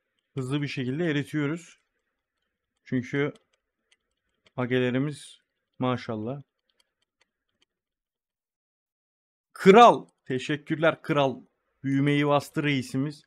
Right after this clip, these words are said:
Biz de basalım. Arkadaşımdan yirmi altı, iki yüz elli tane büyüme topu aldım.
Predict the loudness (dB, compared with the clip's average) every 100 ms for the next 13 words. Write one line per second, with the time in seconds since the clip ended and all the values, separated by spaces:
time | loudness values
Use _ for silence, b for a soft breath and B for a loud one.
0 | b b b b -2 0 0 -2 -4 -2
1 | -2 -2 -4 -4 -6 -6 -6 -4 -2 0
2 | 0 -2 -8 -10 -12 -14 -20 -12 -8 -4
3 | -4 -4 -4 -2 -2 -4 -4 -4 -4 -4
4 | -2 -2 -2 -6